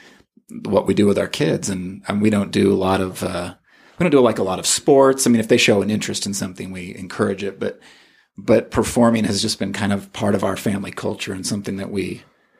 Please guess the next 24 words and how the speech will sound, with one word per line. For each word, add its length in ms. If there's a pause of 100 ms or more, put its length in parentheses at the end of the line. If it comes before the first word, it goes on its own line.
(240)
we 120
do. 320
And 120
we 60
haven't 220
had 120
any 200
kids 320
that 140
have 180
really 220
pushed 320
back 280
and 100
said, 220
"I 120
don't 220
want 340
to." 220
They're, 160
they've 240
all 140
been 160
like, 260